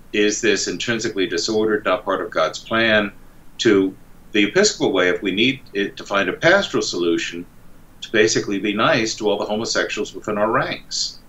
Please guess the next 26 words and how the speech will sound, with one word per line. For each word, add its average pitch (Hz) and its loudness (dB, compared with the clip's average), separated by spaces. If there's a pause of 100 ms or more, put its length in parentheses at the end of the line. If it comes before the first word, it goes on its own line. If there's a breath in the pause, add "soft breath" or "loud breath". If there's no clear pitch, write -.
(320)
and 98 -2
allow 104 4
them 98 2
to 95 -8
have 98 -2
the - -8
full 107 2
expression 95 -4
of 82 -8
love 87 0
and 95 -6
God's 85 -2
tenderness 95 -4
and 104 -4
decency. - -4 (400 loud breath)
Now, 117 2 (300)
these 185 4
are 127 2
all 117 4
moving 117 0
very 165 2
rapidly 131 -2 (160)
through 123 0
the 127 0
system. - -2 (680)
And 104 4